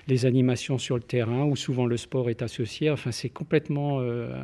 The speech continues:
intriqué, euh, tout ça. Et, euh, et au final, pour le bien commun, parce que si on fait du sport, euh, parfois même pour soi, on le fait aussi pour le, le bien commun, comme la recherche.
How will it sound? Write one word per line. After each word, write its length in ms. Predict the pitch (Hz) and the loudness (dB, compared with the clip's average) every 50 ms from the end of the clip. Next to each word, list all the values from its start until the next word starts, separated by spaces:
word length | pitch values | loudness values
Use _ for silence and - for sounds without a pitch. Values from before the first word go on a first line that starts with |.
| 147 170 165 | -8 -6 -4
intriqué, 580 | 131 127 - - 135 117 - - 143 143 143 147 | -4 -4 -4 -6 -10 -8 -6 -4 -4 -2 -2 -2
euh, 160 | 135 117 113 | -2 -2 -4
tout 180 | 113 - - 131 | -4 -6 -10 -12
ça. 280 | - - 147 143 165 - - - - - - - - - - - - _ - - | -8 -6 -4 -6 -6 -8 -14 -18 -16 -14 -12 -12 -14 -14 -16 -18 -20 _ -4 0
Et, 320 | 127 123 127 123 120 123 | 4 6 6 6 6 6
euh, 320 | 120 117 117 117 120 139 160 - - | 4 2 2 0 -2 -4 -6 -6 0
et 240 | 220 151 151 156 170 | 4 4 6 6 4
au 140 | - 185 147 | 4 2 0
final, 500 | - - - 147 135 139 139 156 165 170 | 2 2 0 2 2 2 2 0 -2 -2
pour 240 | 165 - - 147 131 | -4 -6 -2 0 2
le 100 | 127 127 | 2 2
bien 240 | 120 120 135 127 127 | 2 4 2 2 2
commun, 400 | - - 123 110 113 120 143 151 | 4 2 2 2 2 0 -2 -4
parce 200 | - 127 - - | -6 -8 -10 -10
que 400 | - - 131 123 123 120 117 117 113 | -8 -6 -4 -4 -4 -4 -4 -6 -8
si 280 | - - - - 127 | -8 -10 -8 -6 -4
on 80 | 120 117 | -4 -4
fait 180 | - - 135 127 | -4 -2 -4 -4
du 140 | 120 120 | -2 -4
sport, 520 | 117 - - - 135 131 127 127 123 117 113 | -8 -8 -8 -6 -4 -2 -2 0 -2 -2 -4
euh, 100 | 107 113 - - - - - - - - - - | -4 -6 -10 -16 -20 -18 -18 -18 -18 -18 -12 -6
parfois 260 | - 113 - - 117 | -6 -4 -2 0 2
même 220 | 120 127 123 123 | 4 4 4 4
pour 320 | 117 - - - 104 - - | 2 -2 -8 -8 -8 -8 -8
soi, 320 | - - 135 131 147 156 | -10 -4 0 0 2 2
on 80 | 151 143 | 2 2
le 120 | 123 120 | 2 0
fait 160 | 113 - 131 | 0 0 0
aussi 300 | 120 123 117 - - 170 | 0 0 0 0 -2 -2
pour 220 | 165 165 160 139 127 | -2 0 -2 0 0
le, 260 | 120 117 117 113 113 | 0 0 0 0 0
le 120 | 113 113 113 | 0 0 0
bien 180 | 113 120 120 | 2 2 0
commun, 380 | - - - 107 107 120 135 143 | 2 0 -2 -2 0 0 -2 -2
comme 200 | - - 120 110 | -2 -4 -4 -2
la 60 | 110 | -2
recherche. 500 | 101 104 104 - - 104 113 - - - | -6 -8 -10 -10 -10 -12 -12 -14 -16 -18